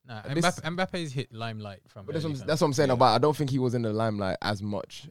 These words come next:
Speaker 2: and in terms of superstardom.
Speaker 1: And I don't think Henry, when he hit the French team, he wasn't the main man.
Speaker 3: Mm.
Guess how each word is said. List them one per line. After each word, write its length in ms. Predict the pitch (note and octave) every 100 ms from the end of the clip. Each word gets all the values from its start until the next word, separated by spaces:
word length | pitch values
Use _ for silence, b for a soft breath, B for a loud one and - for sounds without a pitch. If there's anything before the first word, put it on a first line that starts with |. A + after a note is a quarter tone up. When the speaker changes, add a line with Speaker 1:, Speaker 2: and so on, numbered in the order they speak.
| -
Speaker 2:
and 200 | F#2+ -
in 100 | G#2+
terms 300 | - G#2+ F#2+
of 60 | F#2+
superstardom. 880 | - G#2 G#2 F#2 F2 F2+ F2 E2 F2 - _
Speaker 1:
And 100 | A2+
I 40 | C3
don't 180 | D3
think 140 | B2+ -
Henry, 500 | C#3+ C#3 C3 C3 A2+
when 160 | A#2+
he 100 | C#3+
hit 160 | B2+ -
the 80 | C3
French 460 | - - C3+ A#2+
team, 380 | - A2 G2 F#2+
he 140 | G2+ G#2+
wasn't 480 | G#2 B2 A2+ G#2+ -
the 280 | G2+ F#2+ G#2+
main 280 | A2 G#2 G2
man. 240 | F#2+ G#2 - _ _ _ _ _ _ _
Speaker 3:
Mm. 220 | F2+ F2